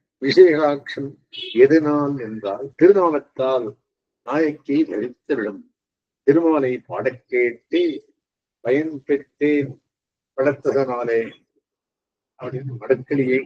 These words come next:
தேடினாள். இதிலே திருநெடுந்தாண்டகத்துல அந்த மாதிரி, "எனக்கு தெரிய என்ன சொல்றது, சொல்லு" என்று சொல்றது,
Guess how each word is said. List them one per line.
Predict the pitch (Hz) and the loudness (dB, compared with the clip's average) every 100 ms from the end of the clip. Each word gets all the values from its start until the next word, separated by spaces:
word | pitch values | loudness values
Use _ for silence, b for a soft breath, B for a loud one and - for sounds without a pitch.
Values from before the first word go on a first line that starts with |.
| - | -6
தேடினாள். | 123 113 104 98 98 _ _ _ _ _ _ _ - | -8 -6 -6 -6 -12 _ _ _ _ _ _ _ -10
இதிலே | 113 117 117 117 127 _ | -4 -2 -2 -2 -8 _
திருநெடுந்தாண்டகத்துல | - 127 131 123 113 107 107 98 110 _ 110 113 _ _ _ _ _ _ _ - | 0 2 2 -2 -6 -8 -6 -10 -12 _ -18 -18 _ _ _ _ _ _ _ -10
அந்த | 113 113 | -2 0
மாதிரி, | 104 101 98 113 135 - _ _ _ _ _ _ _ _ _ _ _ _ _ _ 139 | 0 0 0 0 -2 -4 _ _ _ _ _ _ _ _ _ _ _ _ _ _ -4
"எனக்கு | 139 | 2
தெரிய | - 196 175 | 6 8 8
என்ன | 160 143 | 6 4
சொல்றது, | 143 135 135 139 | 6 6 4 4
சொல்லு" | 147 147 | 4 4
என்று | 139 - 135 | 4 4 -6
சொல்றது, | 110 104 101 104 | -6 -6 -10 -14